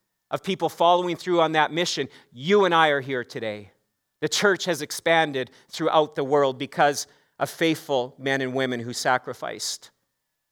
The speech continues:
Harvest Bible Chapel, we are a church planting church. And I, I think this was rather cute, this picture of a couple in our church who live in West Kelowna.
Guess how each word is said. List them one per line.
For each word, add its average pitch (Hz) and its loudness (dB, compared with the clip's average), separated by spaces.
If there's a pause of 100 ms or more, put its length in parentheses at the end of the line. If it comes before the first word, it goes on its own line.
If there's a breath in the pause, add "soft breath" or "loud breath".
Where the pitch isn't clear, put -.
Harvest 143 0
Bible 143 2
Chapel, 151 0
we 139 -2
are 131 0
a 135 -8
church - -12
planting 143 -4
church. - -10 (500)
And 143 -2
I, 143 2
I 139 2
think 151 -6
this 147 -8
was 127 -10
rather 135 0
cute, - -6
this 131 -8
picture 139 -6
of 127 0
a 131 -8
couple 131 -4
in 127 -6
our 135 0
church 120 -8 (140 soft breath)
who 139 -8
live 131 -2
in 131 -4
West 131 -2
Kelowna. 135 -4